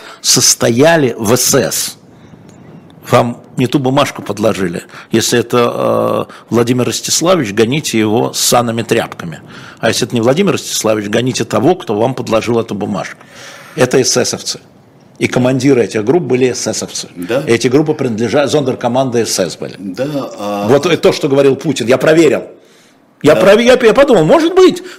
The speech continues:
Speaker 1: Нет, все, подождите, все может быть. Да? Может быть, мы что-то не знали, открыли документ. Нет, есть имена командиров,
Speaker 2: Да,
Speaker 1: есть
Speaker 2: Айнзац,
Speaker 1: номера
Speaker 2: все
Speaker 1: групп.
Speaker 2: правильно,
Speaker 1: Айнзац,
Speaker 2: Андрей,
Speaker 1: спасибо
Speaker 2: да.
Speaker 1: большое,
Speaker 2: Да.
Speaker 1: да.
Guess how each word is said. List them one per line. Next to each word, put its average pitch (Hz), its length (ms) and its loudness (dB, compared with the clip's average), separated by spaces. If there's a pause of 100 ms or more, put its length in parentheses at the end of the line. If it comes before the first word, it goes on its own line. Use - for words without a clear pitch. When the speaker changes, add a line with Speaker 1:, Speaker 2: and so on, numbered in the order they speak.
Speaker 1:
Нет, 165 260 2
все, - 240 -2
подождите, 143 480 0
все - 320 2
может 247 300 2
быть. 147 280 -2 (380)
Да? 120 320 2
Может 139 200 2
быть, 135 100 0
мы 151 80 -2
что-то 156 240 -2
не 151 80 0
знали, 247 240 2
открыли 202 300 0
документ. 196 380 -2
Нет, 165 460 0
есть 139 300 -2 (100)
имена 135 340 2
командиров, 143 640 2
Speaker 2:
Да, - 20 4
Speaker 1:
есть 160 240 0
Speaker 2:
Айнзац, 156 100 2
Speaker 1:
номера 160 200 2
Speaker 2:
все 233 60 2
Speaker 1:
групп. 170 180 2
Speaker 2:
правильно, 98 300 -4
Speaker 1:
Айнзац, 135 200 4
Speaker 2:
Андрей, - 160 -2
Speaker 1:
спасибо 185 280 4
Speaker 2:
да. 147 60 6
Speaker 1:
большое, 131 280 2
Speaker 2:
Да. 139 100 6
Speaker 1:
да. 113 100 0